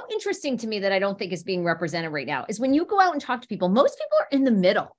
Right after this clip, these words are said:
on almost everything. They're not as extreme as we see, I think, in the media. Um, or, you know, I, I mean, and, and, you know, all these Twitter pundits and, and podcasters.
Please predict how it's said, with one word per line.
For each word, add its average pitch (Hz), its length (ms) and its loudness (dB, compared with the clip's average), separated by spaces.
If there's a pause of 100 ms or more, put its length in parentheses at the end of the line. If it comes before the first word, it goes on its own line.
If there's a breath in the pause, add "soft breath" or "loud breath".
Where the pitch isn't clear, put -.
(440 soft breath)
on 262 300 2
almost 349 560 0
everything. 294 380 -4
They're 285 160 4
not 302 480 2
as 294 240 -2
extreme 226 960 -2 (420 loud breath)
as 226 400 2
we 214 180 -4
see, 226 640 -4 (200)
I 202 100 2
think, 196 460 -6
in 226 180 -2
the 214 80 0
media. 160 640 -2 (340 soft breath)
Um, 202 640 2 (1040)
or, 294 180 8
you 269 160 2
know, 254 100 4
I, 240 180 0
I 254 60 2
mean, 254 180 4
and, 240 160 2
and, 247 160 0
you 226 80 2
know, 185 80 2
all 196 140 0
these 208 160 -4
Twitter 196 300 2
pundits 156 600 -4
and, 170 340 -6
and 202 220 -4
podcasters. 196 680 0